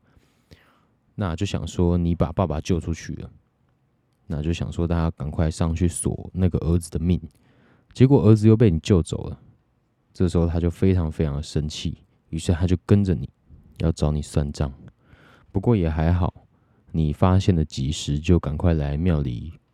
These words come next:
处理了，所以也就不会有什么大问题了。这件事情才算圆满的结束。那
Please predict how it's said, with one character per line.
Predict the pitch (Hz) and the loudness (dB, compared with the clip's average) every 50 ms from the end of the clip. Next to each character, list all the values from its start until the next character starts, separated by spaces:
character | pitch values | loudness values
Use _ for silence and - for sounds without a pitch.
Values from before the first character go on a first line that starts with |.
| _ _ | _ _
处 | _ - - - 80 78 | _ -12 -6 -2 -2 0
理 | 78 76 67 62 | 0 -2 -4 -6
了， | - - - - - _ _ _ _ _ _ _ | -10 -14 -16 -20 -20 _ _ _ _ _ _ _
所 | - - - 78 | -10 -6 -4 -2
以 | 73 67 | -2 -2
也 | 71 73 | -4 -2
就 | - 85 82 78 76 | 0 2 2 2 0
不 | - - 80 80 | -2 -2 0 2
会 | 98 104 | 4 4
有 | 90 82 | 4 2
什 | 90 - 82 | 0 -2 -4
么 | 76 | -4
大 | - - 90 80 78 | -2 -2 -2 0 0
问 | 78 76 76 | -2 -2 -4
题 | 76 - - - - | -6 -8 -10 -12 -12
了。 | 78 - - - _ _ _ _ _ _ 147 143 - | -12 -12 -14 -20 _ _ _ _ _ _ -20 -20 -12
这 | - - 101 | -6 -4 -2
件 | 95 98 98 92 | 0 2 0 0
事 | - - 98 | 0 -2 -2
情 | - 90 87 82 | -2 -2 -4 -4
才 | - - - 76 71 76 | -6 -6 -6 -4 -4 -4
算 | 76 - - 95 85 76 73 73 - _ _ - - - _ _ - | -4 -4 -2 -2 -2 -4 -6 -10 -16 _ _ -20 -20 -20 _ _ 2
圆 | 87 92 92 | 4 4 4
满 | 101 101 87 | 4 2 0
的 | 78 78 | -2 -4
结 | 76 - - 76 73 | -4 -4 -4 -4 -4
束。 | 73 - - 82 69 69 - _ _ _ _ _ _ _ _ _ _ _ _ _ _ _ _ _ _ _ _ _ _ _ _ _ _ _ _ _ | -4 -4 -4 -4 -4 -4 -8 _ _ _ _ _ _ _ _ _ _ _ _ _ _ _ _ _ _ _ _ _ _ _ _ _ _ _ _ _
那 | - 101 95 85 82 78 76 76 | -4 -2 -2 0 -2 -2 -4 -6